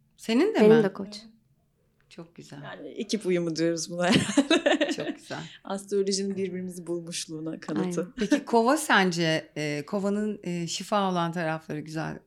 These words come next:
Speaker 1: tarafları ve zehirleri neler?
Speaker 2: E, Kova'nın toplumsal olaylardaki yer alış tarzı her zaman öne çıkar. Mesela bir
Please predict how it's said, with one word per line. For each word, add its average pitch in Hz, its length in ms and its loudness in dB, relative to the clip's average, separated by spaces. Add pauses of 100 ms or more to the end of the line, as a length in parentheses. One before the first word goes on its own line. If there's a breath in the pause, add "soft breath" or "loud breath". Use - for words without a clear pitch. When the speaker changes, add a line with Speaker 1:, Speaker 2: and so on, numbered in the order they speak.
Speaker 1:
tarafları 156 580 -10
ve 151 120 -10
zehirleri 156 540 -12 (200)
neler? 190 140 -12 (600 loud breath)
Speaker 2:
E, 233 240 0 (280)
Kova'nın 349 500 2
toplumsal 285 560 2
olaylardaki 262 720 2
yer 240 180 4
alış 247 260 0
tarzı 214 440 0
her 196 180 2
zaman 180 340 0
öne 180 220 0
çıkar. 185 300 -8
Mesela 190 400 -4
bir 226 160 0